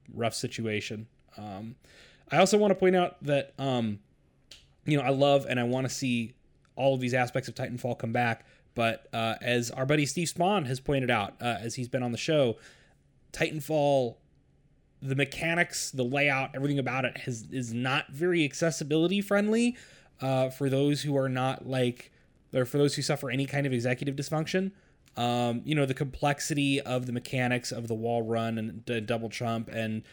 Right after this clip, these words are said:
and the, uh, the Titans are apparently not the easiest thing to control by their control layout. Um,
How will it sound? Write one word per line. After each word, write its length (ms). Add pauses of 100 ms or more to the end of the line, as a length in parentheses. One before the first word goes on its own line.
(160)
and 280
the, 280
uh, 260 (100)
the 100
Titans 560
are 160
apparently 800 (160)
not 220
the 120
easiest 360
thing 200
to 120
control 480
by 180
their 140
control 360
layout. 460 (380)
Um, 560